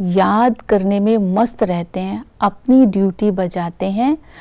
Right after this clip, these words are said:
अपनी सर्विस की ड्यूटी पूरी करके फिर याद में मस्त हो जाते हैं। लेकिन कभी-कभी अनन्य बच्चे भी बाप को भूल जाते हैं, क्योंकि याद पारे मिसल है।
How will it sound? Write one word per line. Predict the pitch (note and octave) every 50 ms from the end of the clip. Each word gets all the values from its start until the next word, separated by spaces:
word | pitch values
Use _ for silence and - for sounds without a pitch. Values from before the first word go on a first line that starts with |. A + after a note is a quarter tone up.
| - - - - -
अपनी | G#3 - - - A3 G#3+
सर्विस | G#3+ - A3 G3+ F#3 F#3 F#3+ A3 G#3+ G#3+ -
की | - G#3 G#3
ड्यूटी | F3+ F#3+ G3 G3 F#3+ F3+ - G#3 G3+
पूरी | - - F#3+ F#3+ F3+ F#3+ F#3
करके | F#3 - F#3 F3+ F3 F3 - - A#3 B3+ C4
फिर | - - B3
याद | A3 F#3+ G3 F3+ F3 F3 E3+ - G3
में | G3 A3 A#3 A3+ A3
मस्त | G3 G#3 A3 G#3+ - - F#3
हो | F3 E3+
जाते | - F3+ F3 - - - - E3+
हैं। | F3+ G3+ - -
लेकिन | A#3 G#3 A3 C4 C#4 C4+ - - G#3 F3+ F#3+ G3 - - - - - - - - -
कभी-कभी | C4 C4 A#3 C#4+ D4+ - D4+ D4 B3+ D4+ D4 - -
अनन्य | - A3+ G#3+ G#3+ A3 A3+ A#3 A#3+ B3 C4 C#4 C#4+ C#4+
बच्चे | C4 G#3 G3+ G3+ F#3 - - - - A#3 A3+ G#3+
भी | F3+ F3 F#3 G#3 G#3+ A3+ A#3+ B3 C4
बाप | A#3 G#3 G3 F#3 F3+ F#3 F#3 - - -
को | - A3+ A#3 A#3
भूल | G3+ F#3 - - - C4+ C#4+ C#4+
जाते | A#3+ - G3+ F3 F3 - - F3+
हैं, | F3 F3 F3+ G3 A3+ C#4 C#4
क्योंकि | - - A#3 A3 G#3+ G#3 - - A#3+
याद | A#3+ A3+ G3 F3+ F#3 E3+ F3 F3+ G3 A3 A3 - - - - - - _ _ _ -
पारे | A3 G#3+ A3 A3+ B3 B3
मिसल | G#3 F#3 F3 - - F3 E3+ E3+
है। | - - - G3+ - -